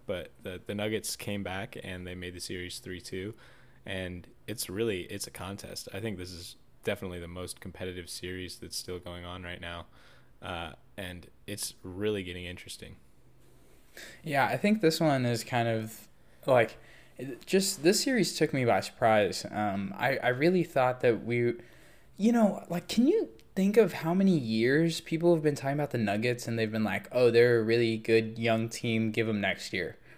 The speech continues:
Speaker 2: Or, like, "Wait till next year, wait till next year." And it's, like, we've been waiting so long. I really thought, like, Jokic and Murray, like, they, they don't have a bad lineup. They're, they just don't have a ton of depth, but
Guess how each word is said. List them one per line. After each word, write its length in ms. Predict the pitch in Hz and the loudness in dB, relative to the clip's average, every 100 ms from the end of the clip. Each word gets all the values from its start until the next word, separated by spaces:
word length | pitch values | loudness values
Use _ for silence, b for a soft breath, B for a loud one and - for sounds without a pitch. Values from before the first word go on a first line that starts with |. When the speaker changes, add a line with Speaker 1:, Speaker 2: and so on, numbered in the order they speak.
| - | 0
Speaker 2:
Or, 80 | 117 | 0
like, 100 | 110 | 4
"Wait 160 | 120 | 2
till 160 | 117 123 | 2 -2
next 320 | 101 98 - | -2 -6 -8
year, 240 | - - - | -8 -8 -4
wait 200 | 123 135 | 0 2
till 140 | 131 | 2
next 320 | 104 95 - | 0 -4 -10
year." 160 | - - | -10 -10
And 200 | - 151 | -2 -2
it's, 280 | 139 160 - - | -2 -6 -8 -8
like, 240 | 151 160 | -4 -2
we've 180 | 185 220 | 0 0
been 180 | 277 202 | 2 2
waiting 280 | 180 226 202 | 2 4 2
so 320 | - - 175 | 2 0 0
long. 360 | 143 156 185 | 0 0 -2
I 40 | 160 | -2
really 320 | 170 214 226 | 0 2 2
thought, 380 | 220 147 160 151 | 4 6 6 4
like, 160 | 139 | 0
Jokic 500 | - 135 143 156 147 | 0 -2 2 2 2
and 140 | 147 123 | -2 0
Murray, 460 | 120 135 139 139 B B B | 0 2 0 -2 B B B
like, 140 | 190 | -2
they, 160 | 208 226 - | 0 0 -2
they 180 | 165 214 | -2 0
don't 220 | 339 - | 2 0
have 340 | - 190 254 | -2 -2 2
a 60 | 220 | 0
bad 320 | 143 139 156 | 4 4 4
lineup. 560 | 123 120 151 180 180 156 | 2 2 2 0 -2 2
They're, 200 | 160 147 | 2 2
they 220 | - 165 | -6 -4
just 180 | 190 190 | -2 2
don't 200 | 190 190 | 0 2
have 180 | 196 | 0
a 60 | 202 | 0
ton 180 | 196 175 | 2 0
of 180 | 135 120 | 0 6
depth, 460 | 123 147 - - 127 | 8 8 4 -12 0
but 300 | 131 127 - | 4 4 2